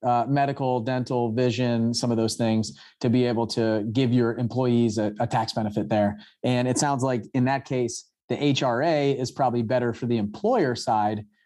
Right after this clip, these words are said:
of the tax benefit from the employer. So I can actually, if I can put in pre-tax money for them, for their stipend, and basically if I was gonna pay somebody <clears throat> sixty thousand dollars a year and I can pay them fifty-five thousand instead, then I can actually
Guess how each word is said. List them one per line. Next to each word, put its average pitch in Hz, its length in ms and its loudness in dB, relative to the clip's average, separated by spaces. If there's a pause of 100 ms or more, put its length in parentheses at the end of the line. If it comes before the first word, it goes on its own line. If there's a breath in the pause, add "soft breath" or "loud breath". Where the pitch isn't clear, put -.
(100)
of 113 440 0
the 135 100 0
tax 120 340 -4
benefit 110 480 -4
from 110 160 0
the 107 80 2
employer. 101 640 -2
So 110 280 0
I 117 140 0
can 117 140 -2
actually, 107 500 0 (140)
if 110 80 0
I 117 60 0
can 113 100 0
put 131 200 -2
in 127 140 2
pre-tax 123 440 0
money 120 340 -2 (280 loud breath)
for 120 120 0
them, 113 260 0
for - 100 -2
their 113 140 0
stipend, 139 540 -2 (160)
and 127 120 0
basically 151 420 2
if - 120 0
I 151 60 2
was 156 120 -2
gonna 160 120 -2
pay 160 200 -2
somebody 139 480 -2 (220)
<clears throat> 156 420 2
sixty 202 360 0
thousand 127 320 -2
dollars 117 300 0
a 113 40 -2
year 120 320 -2 (300 soft breath)
and 127 180 2
I 127 80 2
can 127 140 -2
pay 135 120 0
them 113 200 0
fifty-five 123 600 -2
thousand 120 380 0
instead, 113 500 0
then 113 120 -2
I 113 100 0
can 120 140 -2
actually 117 420 -2